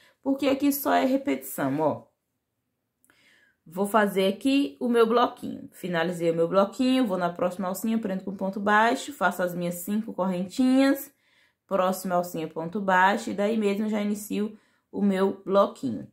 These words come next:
Então, não tem segredo. Eu vou dar continuidade e volto com vocês no final dessa,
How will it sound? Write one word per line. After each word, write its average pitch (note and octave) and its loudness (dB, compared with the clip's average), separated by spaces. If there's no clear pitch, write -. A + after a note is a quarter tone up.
Então, F3+ -4
não G3+ 0
tem B3 0
segredo. A#3 -2
Eu E3+ -4
vou E3+ -4
dar F#3+ 2
continuidade A#3 0
e F#3+ -8
volto G3 2
com G#3 -4
vocês F#3+ -4
no F#3 -8
final F3+ -6
dessa, F#3 -6